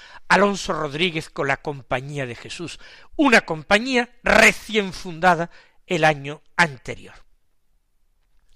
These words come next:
Pasan cuatro años. Nuestro buen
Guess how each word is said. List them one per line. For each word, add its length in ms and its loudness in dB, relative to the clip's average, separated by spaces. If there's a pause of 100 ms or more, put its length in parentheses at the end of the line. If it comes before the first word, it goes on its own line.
(420)
Pasan 460 6
cuatro 560 4
años. 540 -8 (1000)
Nuestro 760 -4
buen 500 0